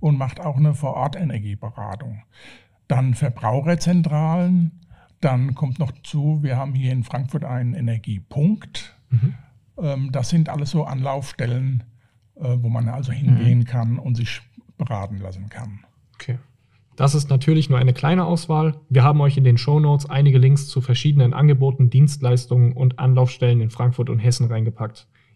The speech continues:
Speaker 2: Ihr findet natürlich auch auf unserer Webseite, der w w w punkt mainova punkt d e, umfangreiche Energiespartipps und Infos zu unseren Beratungsangeboten.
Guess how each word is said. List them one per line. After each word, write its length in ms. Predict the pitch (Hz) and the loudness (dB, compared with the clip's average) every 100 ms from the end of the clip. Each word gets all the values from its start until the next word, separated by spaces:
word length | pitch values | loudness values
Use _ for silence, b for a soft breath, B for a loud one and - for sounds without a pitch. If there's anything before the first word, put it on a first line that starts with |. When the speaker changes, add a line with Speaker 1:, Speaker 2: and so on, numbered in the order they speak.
| _ | _
Speaker 2:
Ihr 80 | 123 | -2
findet 300 | 135 165 160 | 4 4 4
natürlich 380 | 127 160 160 147 | 2 2 2 2
auch 100 | 123 | 2
auf 120 | 123 | 0
unserer 340 | 123 123 117 120 | 2 0 2 0
Webseite, 600 | 165 - 147 147 151 143 | 0 -2 -4 0 0 0
der 320 | 123 117 131 | 0 -2 0
w 160 | 123 | 2
w 100 | 120 | 2
w 140 | 113 127 | 4 2
punkt 320 | - 123 - | 4 2 2
mainova 340 | 120 131 151 147 | 2 4 2 2
punkt 220 | 147 139 | 2 2
d 60 | |
e, 220 | 120 127 123 | 0 -2 -2
umfangreiche 720 | 147 151 135 123 120 123 110 | 2 2 4 2 2 0 0
Energiespartipps 960 | 120 120 165 - 131 143 139 - - - | 0 2 2 2 2 2 0 -6 -6 2
und 180 | 147 | 2
Infos 460 | 135 123 123 123 - | 4 2 2 -2 -2
zu 120 | - | -6
unseren 440 | 117 110 117 117 - | -2 0 2 2 0
Beratungsangeboten. 960 | 113 110 123 113 120 107 110 110 107 | -6 -4 -2 -2 -2 -2 -4 -8 -12